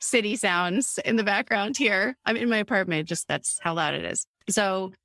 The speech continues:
you know, getting into the disavowal of, or the understanding that, you know, you can have cannabinoids coming from either of those plants. And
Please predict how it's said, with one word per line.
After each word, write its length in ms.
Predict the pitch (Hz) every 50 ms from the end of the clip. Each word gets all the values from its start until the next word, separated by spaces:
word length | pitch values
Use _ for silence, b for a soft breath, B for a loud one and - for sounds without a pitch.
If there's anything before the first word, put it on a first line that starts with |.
| _ -
you 60 | 208
know, 100 | 202 202
getting 260 | 190 226 220 220 220 214
into 200 | 208 202 214 190
the 100 | 196 190
disavowal 840 | 185 220 220 - - 196 175 185 175 180 180 180 180 175 175 175 -
of, 340 | 175 170 165 165 165 160 170
or 60 | 180 175
the 140 | 170 -
understanding 680 | - 226 208 226 - - - 175 175 175 165 165 160 160
that, 340 | 165 165 160 160 156 156 165 - _ _ _ -
you 80 | 175
know, 40 | 170
you 160 | 170 180 185
can 140 | 175 190 175
have 460 | 196 196 175 175 175 175 175 170 170 - _ _ _ -
cannabinoids 600 | 202 196 190 190 180 202 196 190 185 185 - -
coming 300 | - 196 180 175 175 185
from 160 | - 180 -
either 300 | 165 170 175 170 175 175
of 80 | 165
those 220 | - 170 165 165 -
plants. 540 | - - 156 139 147 156 180 - - - - _ _ -
And 300 | - 175 175 170 170 165